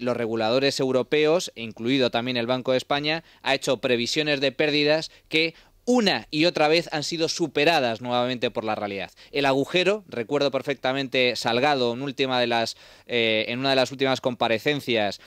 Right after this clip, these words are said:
como ministra de Economía, decía que, eh, el agujero del conjunto del sistema público español, cuando ya estaba en pleno proceso de reestructuración, esto fue en el año dos mil once,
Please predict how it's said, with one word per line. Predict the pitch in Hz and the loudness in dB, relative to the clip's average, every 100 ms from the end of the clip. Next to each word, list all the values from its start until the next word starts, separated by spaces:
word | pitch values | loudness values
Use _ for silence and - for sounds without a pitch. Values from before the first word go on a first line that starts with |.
| - - | -20 -12
como | - 123 | -2 0
ministra | 120 135 - 139 | 0 -2 0 0
de | |
Economía, | 131 131 135 147 156 - - | 2 0 0 0 0 -4 -4
decía | 117 147 151 | -4 2 0
que, | - 131 117 - _ | 2 2 2 -2 _
eh, | - 120 117 113 | -2 0 0 0
el | 131 | 0
agujero | 131 123 123 160 170 160 156 | 0 -2 -2 0 2 4 2
del | 135 131 | 0 -2
conjunto | 131 123 175 165 143 | -2 -4 -2 -2 -2
del | 123 | -4
sistema | 120 147 139 | -4 -2 -2
público | 143 139 135 | -2 -2 0
español, | 131 135 156 | 0 0 -2
cuando | 175 117 113 | -2 0 2
ya | |
estaba | 123 135 | 2 0
en | 127 | -2
pleno | 135 131 | -4 -4
proceso | 127 120 131 135 | -4 -6 -6 -4
de | |
reestructuración, | 120 - 117 117 117 - 165 196 - - | -4 -6 -8 -2 -2 0 -4 -4 -16 -12
esto | - | -6
fue | 120 131 | -4 -2
en | |
el | 120 | -2
año | 127 123 | -2 0
dos | 123 | -2
mil | 123 127 | -2 -2
once, | 151 156 180 | -2 -2 -4